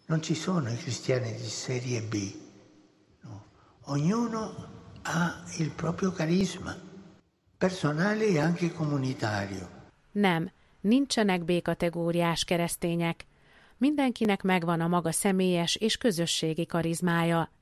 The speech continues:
Speaker 2: Akiben szeretet van, az már nem keveset birtokol. Szent Pál ezért tartja a szeretetet a legkiválóbb útnak.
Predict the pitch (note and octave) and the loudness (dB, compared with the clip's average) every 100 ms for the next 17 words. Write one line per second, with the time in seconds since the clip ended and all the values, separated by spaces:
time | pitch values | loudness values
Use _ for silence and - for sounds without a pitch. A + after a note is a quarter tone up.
0 | _ _ _ _ _ - C4+ C#4+ F3+ D#3+ | _ _ _ _ _ -2 0 0 0 -2
1 | D#3+ - F#3+ F#3 F3+ F3 F3 F3 E3+ - | 0 4 4 4 2 0 0 2 0 -6
2 | _ F#3 F3+ G3+ G3+ G#3 B3 A3 F#3+ D#3+ | _ 0 4 6 6 4 2 0 0 0
3 | D#3 F3 D#3+ E3+ D#3+ - E3 F3 E3 D#3+ | 0 -2 0 0 0 -2 0 0 0 0
4 | - _ _ _ _ _ _ _ - B3 | -8 _ _ _ _ _ _ _ -2 2
5 | B3+ A#3 A#3 A3 - C4 - E3 E3 - | 2 2 2 2 2 0 2 0 -2 0
6 | E3+ - E3+ D#3 G3 F#3+ - F3 F#3 F#3+ | 0 2 0 2 4 2 2 0 0 0
7 | - A3 A3 - F3+ E3+ E3 D#3+ D#3+ D3+ | 0 2 2 0 -2 0 2 2 0 0
8 | E3+ D#3+ F3 E3 - | -4 -2 0 0 -4